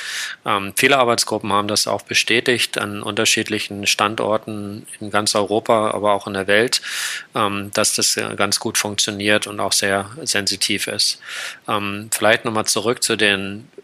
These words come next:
Frage der Mutation. Also wenn sich das Virus weiter verändert, und das tut es fortlaufend, ähm, dann, äh, schauen wir uns natürlich auch parallel die klinischen, äh, Informationen an. Also wenn es Hinweise gibt auf neue Varianten,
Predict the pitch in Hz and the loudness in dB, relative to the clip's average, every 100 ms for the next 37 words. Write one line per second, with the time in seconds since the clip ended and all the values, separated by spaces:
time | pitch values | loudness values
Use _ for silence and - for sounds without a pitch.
0 | - - 104 113 110 101 104 104 101 - | -8 2 4 4 2 0 -2 -2 0 0
1 | 110 117 139 117 98 101 101 101 - 104 | 2 4 4 4 2 2 2 0 -2 0
2 | - 107 101 101 101 101 101 - 98 101 | 0 2 2 4 4 2 2 0 0 2
3 | 120 107 98 - - 113 107 - - 101 | 0 0 0 0 0 0 0 0 0 2
4 | 98 - 92 123 - 143 - - - - | 4 4 2 2 0 -4 -8 -6 -6 -6
5 | - - 101 101 104 110 101 104 113 151 | -8 -2 -2 -2 -6 0 2 2 0 -8
6 | 156 233 202 156 113 104 117 113 - 107 | -16 -10 -6 0 2 4 2 2 0 0
7 | - 107 104 104 101 - 101 98 95 107 | 0 2 2 0 0 2 2 2 2 2
8 | 104 - 98 104 110 98 92 98 - 95 | 0 -2 -2 0 0 0 -6 -12 -8 -4
9 | 92 107 95 104 95 87 - 98 92 92 | -4 -4 -4 -2 -2 -2 -2 -2 -4 -4
10 | 92 98 98 98 98 98 95 113 113 110 | -6 -4 -2 0 0 0 2 0 4 4
11 | 104 104 110 - 101 - 104 101 107 98 | 4 2 0 0 -4 -4 -2 0 0 0
12 | 98 95 107 - | 0 0 -2 -6